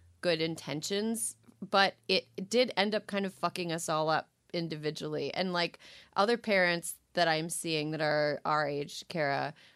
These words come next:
have had similar, like, they've said similar things to me. Like, people who went all the way through school thinking, like, "Okay, now I'm gonna go to a good high school. Now I'm gonna get good grades in high school. Then I'm gonna take the test and test and test. And I'm gonna get into the best college I can."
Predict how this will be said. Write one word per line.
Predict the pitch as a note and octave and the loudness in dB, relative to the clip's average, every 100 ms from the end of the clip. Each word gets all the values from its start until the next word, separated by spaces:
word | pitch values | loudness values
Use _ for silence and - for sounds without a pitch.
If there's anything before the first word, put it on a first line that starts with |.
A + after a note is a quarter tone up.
| - | 0
have | G3 F3 | 0 2
had | G3 F3+ F3+ | 2 2 2
similar, | - G#3 G3 F#3 F3 E3 | -2 0 0 2 2 2
like, | D#3+ E3 D3+ - | 2 2 0 -2
they've | F3+ | -4
said | E3+ F#3+ | -2 -6
similar | - F3+ E3+ D#3 | -4 -4 -2 -2
things | D#3+ D3+ D#3 D#3 | -4 -4 -4 -6
to | - | -6
me. | C3+ - | -6 -2
Like, | E3 - | -2 -2
people | - A3+ G#3+ | -6 -4 -4
who | G3 G#3 F#3 F3 - - - _ | 0 0 0 -2 -6 -20 -20 _
went | F#3+ F#3+ | -2 0
all | - F#3 | 2 2
the | F#3+ | 2
way | F#3+ | 0
through | F#3 F#3+ | 0 -2
school | F#3+ - G3+ G3+ | -4 -2 0 0
thinking, | G3 F#3 F3+ F3 | 0 -6 -6 -4
like, | D3+ D3+ | -4 -4
"Okay, | F#3+ G3 D#3 - C#3 _ _ _ _ _ _ - | -6 -2 -2 -2 -10 _ _ _ _ _ _ -4
now | G#3 E3+ | 2 4
I'm | F3 | 4
gonna | G3 F#3+ | 0 0
go | F#3 | 2
to | G3 | 2
a | G#3 | 0
good | A#3 | -2
high | G#3 A#3 | -2 -4
school. | - C#3+ - | -6 -8 -6
Now | C3 | -4
I'm | C3 | -4
gonna | D3 D3 | -6 -6
get | D#3+ | -4
good | D#3+ G3 | -6 -2
grades | G#3 G3 | -2 -2
in | G#3+ | -4
high | A3+ | -4
school. | A3+ C#3 | -6 -6
Then | C3 | -4
I'm | D#3 | -4
gonna | D#3 | -4
take | F#3+ E3 | -6 -8
the | G3 | -4
test | A#3 F#3+ D#3+ | -4 -4 -8
and | |
test | D#3+ G3+ F#3+ | -4 -4 -2
and | G#3 | -4
test. | A#3 G#3+ - | -2 -2 -2
And | C#3+ | -4
I'm | D3+ | -2
gonna | E3+ | -2
get | D#3+ | -4
into | D#3 D#3+ | -6 -6
the | |
best | E3+ F#3 - | -2 -2 2
college | G3 G3+ G3+ | 2 2 0
I | A3 | -4
can." | C#4 B3 | 2 2